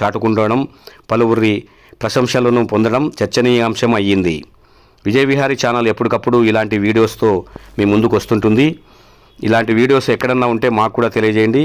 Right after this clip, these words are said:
మేము వచ్చి మీ యొక్క వీడియోలు తీసి ప్రపంచానికి తెలియజేస్తాం. మా ఛానల్ను సబ్స్క్రైబ్ చేయండి, షేర్ చేయండి, లైక్ చేయండి. ప్రతి ఊరిలో సామాజిక దృక్పథం కలిగిన కొందరు వ్యక్తులు ఉంటారు. అలాగే అనంతపురం జిల్లా గుత్తి పట్టణంలో కూడా ఆటో యూనియన్ డ్రైవర్లు అందరూ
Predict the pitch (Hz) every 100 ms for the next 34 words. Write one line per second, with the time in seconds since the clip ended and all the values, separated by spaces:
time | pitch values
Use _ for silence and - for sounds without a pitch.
0 | - 107 107 104 - 110 104 101 98 101
1 | 107 110 104 110 104 107 90 98 107 101
2 | 101 101 101 101 98 92 - 87 78 -
3 | - 101 101 110 117 110 - 101 - 107
4 | - 104 101 110 - 104 - 98 98 101
5 | 95 98 95 87 82 69 - - - -
6 | _ _ _ - 123 135 123 143 147 156
7 | 156 - - 117 127 131 127 123 117 123
8 | 120 120 117 120 113 107 104 101 117 110
9 | 107 110 123 113 110 110 110 98 - 95
10 | 110 101 107 104 104 104 95 95 117 110
11 | 110 107 104 98 104 101 85 - - -
12 | - 101 107 117 104 - - - - 107
13 | 110 107 98 104 104 104 104 95 95 110
14 | 107 104